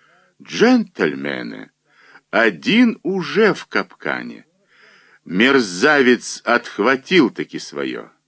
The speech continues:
Кто следующий? Заткнись, Джефф!" Саундерс,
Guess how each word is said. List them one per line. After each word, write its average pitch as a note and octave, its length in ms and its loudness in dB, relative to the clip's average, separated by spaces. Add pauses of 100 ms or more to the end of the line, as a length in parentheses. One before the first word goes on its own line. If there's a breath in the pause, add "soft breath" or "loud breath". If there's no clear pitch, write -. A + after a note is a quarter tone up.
(160)
Кто F#3+ 300 0
следующий? D#3 920 0 (360)
Заткнись, A2 880 0
Джефф!" - 540 -2 (920 soft breath)
Саундерс, C#3+ 1080 0